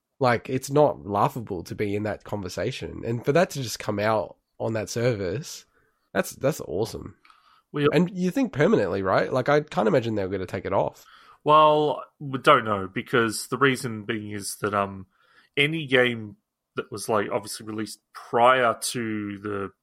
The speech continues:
Speaker 2: acquisition, we don't know the licensing arrangements or for all that stuff. But anything
Speaker 1: What do
Speaker 2: after
Speaker 1: you mean?
Speaker 2: that, well, just,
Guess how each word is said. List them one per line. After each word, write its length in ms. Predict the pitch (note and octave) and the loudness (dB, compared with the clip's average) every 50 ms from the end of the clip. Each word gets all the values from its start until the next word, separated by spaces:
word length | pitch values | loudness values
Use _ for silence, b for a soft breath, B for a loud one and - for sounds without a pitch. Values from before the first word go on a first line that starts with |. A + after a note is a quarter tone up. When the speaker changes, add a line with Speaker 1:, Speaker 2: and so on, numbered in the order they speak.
| _ _ - - | _ _ -8 -8
Speaker 2:
acquisition, 640 | - - - - G#2 A2 C3+ C3+ - - A2+ G2+ G2 G2 | -8 -6 -6 -8 -4 -2 -2 -2 -2 -2 -4 -6 -6 -6
we 100 | A2 G#2+ | -4 2
don't 260 | B2 A#2 A2 A2 A2 | 2 2 2 2 0
know 160 | A2 G#2 G2+ | 0 0 0
the 100 | - G2+ | 0 -2
licensing 880 | F#2 F#2 G2 G2+ G2+ - - G2+ F#2 - - G2+ F#2+ F#2+ G2 F#2+ F#2 F#2 F#2 | -2 2 2 2 2 0 -6 -14 -12 -10 -10 -10 -12 -12 -14 -16 -16 -12 -10
arrangements 560 | - G2 G2 F#2+ F#2+ F#2 - G#2 F#2 - - | -8 -6 -6 -6 -6 -8 -14 -18 -18 -18 -18
or 80 | B2 A2+ | -18 -18
for 160 | - - E2 | -14 -14 -12
all 80 | D2+ - | -12 -10
that 180 | - - - | -12 -12 -12
stuff. 380 | - - - - - - _ _ b b b b b b b | -14 -14 -12 -12 -12 -12 _ _ b b b b b b b
But 140 | - - | 0 2
anything 320 | A#2+ C#3+ D3 C#3+ C#3+ C#3 A2 | 2 2 2 0 -2 0 2
Speaker 1:
What 100 | A2 A#2 | 4 6
do 40 | A#2+ | 6
Speaker 2:
after 60 | B2+ C#3+ | 4 2
Speaker 1:
you 40 | D3 | -2
mean? 120 | - - F2 | -4 -4 -4
Speaker 2:
that, 140 | F#2 G2 - b b b b b b b b b b | -6 -8 -8 b b b b b b b b b b
well, 440 | G#3 G#3+ G3 F3 D#3+ D3 C3+ A#2+ - - | 8 8 8 8 4 2 0 -4 -8 -6
just, 240 | - C#3 - - | -6 -6 -6 -6